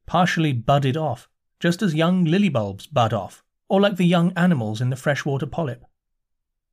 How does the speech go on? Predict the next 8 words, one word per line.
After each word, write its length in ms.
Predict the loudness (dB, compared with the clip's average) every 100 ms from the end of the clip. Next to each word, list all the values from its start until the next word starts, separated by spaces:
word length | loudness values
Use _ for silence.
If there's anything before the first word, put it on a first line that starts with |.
| _ _ _ _ _ _ _ _
In 180 | 0 2
man, 460 | 4 4 2 -4 -10 -4
in 120 | 0
all 180 | 0 0
the 80 | 2
higher 300 | 2 2 2
terrestrial 500 | 0 -2 -2 -4 0
animals, 540 | 0 0 0 -4 -6